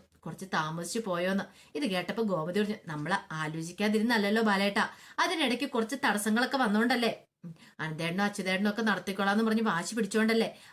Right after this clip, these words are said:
അല്ലെങ്കിൽ നമ്മൾ നേരത്തെ നടത്തി വിടില്ലായിരുന്നോ? എന്നാലും അതൊന്നും സാരമില്ല. അതെ, അവൻ ഇപ്പോഴാണ് സമയം വന്നെത്തിയത്, അങ്ങനെ വിചാരിച്ചാൽ മാത്രം മതി. ഓരോന്നിനും അതിൻ്റെതായ സമയമുണ്ടല്ലോ."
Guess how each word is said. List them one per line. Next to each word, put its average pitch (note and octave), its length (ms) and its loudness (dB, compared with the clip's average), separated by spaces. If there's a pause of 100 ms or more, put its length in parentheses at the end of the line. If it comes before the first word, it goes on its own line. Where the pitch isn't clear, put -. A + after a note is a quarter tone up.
അല്ലെങ്കിൽ E4 300 2
നമ്മൾ A#3+ 220 2
നേരത്തെ G3+ 380 0
നടത്തി G#3+ 300 0
വിടില്ലായിരുന്നോ? G#3 720 0
എന്നാലും D3+ 480 -6 (300)
അതൊന്നും E3 300 -6
സാരമില്ല. G#3+ 560 2 (400)
അതെ, G3 240 -6 (400)
അവൻ D4+ 200 0
ഇപ്പോഴാണ് A3+ 420 2
സമയം G3 400 0
വന്നെത്തിയത്, F#3+ 520 0 (140)
അങ്ങനെ E3+ 240 -4
വിചാരിച്ചാൽ G3+ 460 0
മാത്രം A3 400 2
മതി. F#3 240 0 (100)
ഓരോന്നിനും C4 540 2 (120)
അതിൻ്റെതായ F#3+ 520 -2
സമയമുണ്ടല്ലോ." G3+ 640 0